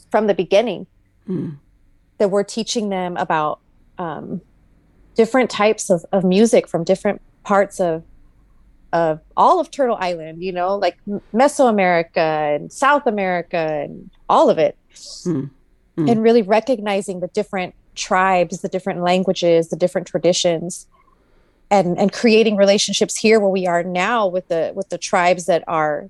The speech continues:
Speaker 1: the original caretakers of these lands, the Ahashiman and the Tongva. We, we go and we spend time with them in their, um,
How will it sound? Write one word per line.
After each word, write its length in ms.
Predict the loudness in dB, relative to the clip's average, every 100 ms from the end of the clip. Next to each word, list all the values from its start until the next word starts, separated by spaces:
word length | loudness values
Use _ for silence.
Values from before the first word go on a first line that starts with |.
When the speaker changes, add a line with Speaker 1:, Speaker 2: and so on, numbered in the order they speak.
| _ _
Speaker 1:
the 100 | 0
original 380 | 2 0 0 -8
caretakers 600 | -4 -4 -2 -4 -4 -6
of 120 | -6
these 280 | -2 -2 0
lands, 380 | 2 2 0 -4
the 100 | -4
Ahashiman 480 | -2 -2 -2 -2 -4
and 80 | -4
the 80 | -6
Tongva. 480 | -2 -2 0 0
We, 300 | 2 0 -2 -6 -4
we 100 | 0
go 420 | 4 6 6 2 -6 _ _ -4
and 100 | -2
we 120 | -2
spend 300 | 0 -2 -2
time 280 | -4 -4 -2
with 160 | -4
them 260 | -2 -2 -4
in 120 | -6
their, 300 | -4 -4 -6 -12 _ _ _ _ _ _ -4
um, 420 | -2 -4 -6